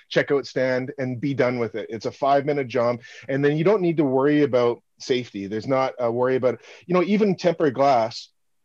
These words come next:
it may not cut you, but if it falls on you, you're sure gonna feel it. So, you know, there are, the, the lightweight of, of, of some of these other materials can't really be ignored. So, you know, the future is in glass, but right now,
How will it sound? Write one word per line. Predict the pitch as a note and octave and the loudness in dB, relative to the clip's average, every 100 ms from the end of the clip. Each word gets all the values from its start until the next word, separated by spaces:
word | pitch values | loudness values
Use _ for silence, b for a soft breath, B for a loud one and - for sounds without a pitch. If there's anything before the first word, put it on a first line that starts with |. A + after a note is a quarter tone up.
| _ _ _ - _ | _ _ _ -20 _
it | D3 C#3+ | -2 0
may | C#3+ E3+ | 0 2
not | D#3 A#2 | 2 0
cut | - A3 | 0 -2
you, | C3+ A#2 | 0 -2
but | A#2 C3+ | -2 -2
if | B2 | -4
it | A#2 | -4
falls | - F3+ G3 D3 | 0 2 2 2
on | B2 A#2 | 0 0
you, | A#2 | -2
you're | A#2+ B2 B2 | -2 -4 -6
sure | - D#3+ | -4 -4
gonna | D3+ C3 | -4 -6
feel | D#3 D3+ G2+ | -4 -2 -2
it. | - | -6
So, | A2+ - C3+ C3+ C3 C3 C3 C3+ | -8 -2 0 2 2 2 0 -2
you | C#3+ | -4
know, | C#3 C#3 | -2 -2
there | D#3+ F3 | 0 2
are, | F#3 F3 B B | 0 -2 B B
the, | E3 E3+ | -4 -2
the | D#3+ | 0
lightweight | E3+ F3+ G#3+ E3 E3 E3 | 2 4 2 0 2 2
of, | D#3+ C#3 | 0 -2
of, | C3+ B2+ B2 | -2 -2 -4
of | C#3+ A2+ | -14 -6
some | C#3 | -4
of | |
these | C#3 B2+ | -2 -2
other | B2+ B2+ | -2 -4
materials | A#2+ C3 B2 A#2+ B2 A2+ - | -6 -4 -2 -2 -4 -6 -8
can't | C3+ A#2+ | -6 -4
really | B2+ A#2 | -4 -6
be | A2 A#2 | -4 -4
ignored. | A2 A2 G#2+ G#2+ - B B B _ _ | -4 -4 -4 -4 -8 B B B _ _
So, | - G#3 G#3+ | 2 2 4
you | G#3+ | 4
know, | F#3+ F3+ E3 - | 4 2 -2 -2
the | F3+ | -2
future | - C#4+ C#4 F#3 | 0 0 0 2
is | D3+ | 2
in | C3 | 0
glass, | B2+ A#2 B2 B2+ - - _ | 0 2 2 0 -4 -16 _
but | D#3 D3 | 0 2
right | F3+ F#3 | 2 2
now, | D#3+ D#3 D#3+ E3 D#3+ | 2 2 2 2 -2